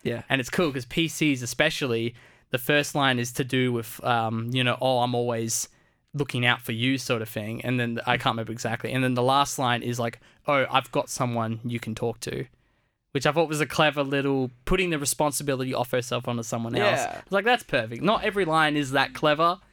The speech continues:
Speaker 1: Yeah, and
Speaker 2: Of course,
Speaker 1: unfortunately,
Speaker 2: but
Speaker 1: the,
Speaker 2: yeah.
Speaker 1: the, the ending, oh, the second last episode, which is halfway down,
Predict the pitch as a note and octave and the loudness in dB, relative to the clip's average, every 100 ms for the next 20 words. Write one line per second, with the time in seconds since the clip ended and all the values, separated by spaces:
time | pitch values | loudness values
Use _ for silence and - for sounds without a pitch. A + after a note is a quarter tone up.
0 | _ _ _ - A#2 B2+ C#3+ D#3+ D3+ D3 | _ _ _ -6 0 2 4 4 4 4
1 | C3 B2+ B2 A#2 A#2 A#2 B2 A#2+ A2+ B2+ | 4 4 4 2 2 0 0 0 0 0
2 | D3 C#3+ C3+ B2+ A#2+ A2+ A2 - _ _ | 2 2 2 2 2 -2 -4 -12 _ _
3 | _ _ _ _ _ - A2+ A2 A2 F3+ | _ _ _ _ _ -2 0 0 2 2
4 | E3+ C#3+ B2 A#2 A#2+ G#2+ - A2+ G#2+ G#2 | 2 2 4 4 0 -2 0 2 2 -2
5 | - A2+ G#2+ G2 - B2 A#2+ A#2+ A#2+ A#2+ | -4 -2 -2 -2 0 2 2 -2 0 0
6 | A#2+ A#2 A2+ | 2 2 0